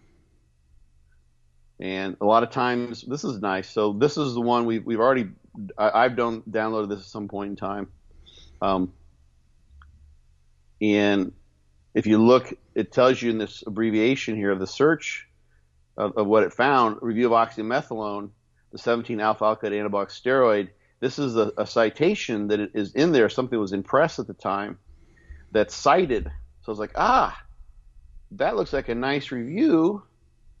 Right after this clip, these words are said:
Is that, that's this one. So this article, review of oxymetholone, a seventeen alpha alkylated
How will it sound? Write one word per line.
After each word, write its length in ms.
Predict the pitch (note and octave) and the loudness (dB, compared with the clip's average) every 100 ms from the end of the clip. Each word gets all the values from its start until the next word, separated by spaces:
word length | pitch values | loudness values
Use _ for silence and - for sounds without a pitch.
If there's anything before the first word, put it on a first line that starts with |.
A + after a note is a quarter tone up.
| _ _ - - - _ _ _ _ _ _ _ _ _ _ _ _ - | _ _ -20 -20 -20 _ _ _ _ _ _ _ _ _ _ _ _ -8
Is 220 | A#2+ A#2 | -8 -4
that, 480 | C#3+ D3 D3 D3 - - - - - - _ _ _ _ _ _ - _ _ _ _ _ _ _ _ _ _ _ _ _ _ _ _ _ - - | 0 2 2 0 -2 -12 -20 -20 -20 -20 _ _ _ _ _ _ -20 _ _ _ _ _ _ _ _ _ _ _ _ _ _ _ _ _ -20 -2
that's 220 | A#2+ C3 | 0 0
this 200 | D3 C#3+ | -2 -6
one. 200 | A2+ G2+ - - _ _ - - _ _ _ _ _ _ | -8 -12 -12 -20 _ _ -20 -20 _ _ _ _ _ _
So 160 | A2+ | -2
this 200 | A2+ D#3 | 0 2
article, 360 | C#3 C#3 C3+ A2+ | 4 2 2 -4
review 340 | G2 - A#2 | -6 -8 0
of 120 | A#2 | 0
oxymetholone, 500 | - A2 A#2 - B2 | 0 -8 -8 -6 -6
a 40 | G#2 | -8
seventeen 460 | - G#2+ A2 A2+ | -4 -4 -4 -8
alpha 400 | G2+ G#2 - G2 - | -2 -2 0 -4 -4
alkylated 600 | G#2 G2+ - G#2 G#2 F#2+ | -2 -2 -2 -2 -2 -2